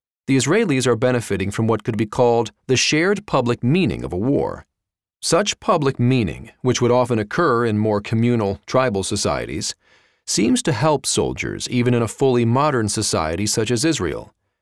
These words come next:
It is probably not generated by empty, reflexive phrases, such as, "Thank you for your service," that many Americans feel compelled to offer soldiers and vets. If anything,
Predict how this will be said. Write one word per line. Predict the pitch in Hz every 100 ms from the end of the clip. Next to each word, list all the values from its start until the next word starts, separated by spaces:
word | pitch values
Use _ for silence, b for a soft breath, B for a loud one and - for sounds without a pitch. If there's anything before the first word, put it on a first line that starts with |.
| _ _ _ -
It | 143
is | 131
probably | - 175 240 214
not | 147 127
generated | 110 131 127 107 98 95
by | 98 95
empty, | - 123 123 - 104
reflexive | 101 101 - 127 - - 85
phrases, | - 139 120 - 53 - B B B
such | - 127
as, | 120 110 - b
"Thank | - 127 117
you | 107
for | 90 85
your | 67
service," | - 120 104 - - - _ _ _
that | 123
many | 135 131 123
Americans | 120 117 107 104 98 -
feel | 117 104
compelled | 104 107 101 123 110 104
to | 110 117
offer | 117 - 85
soldiers | - 78 76 76 82
and | 85
vets. | 82 107 57 - - _ _ _ _ _
If | 123
anything, | 165 170 107 87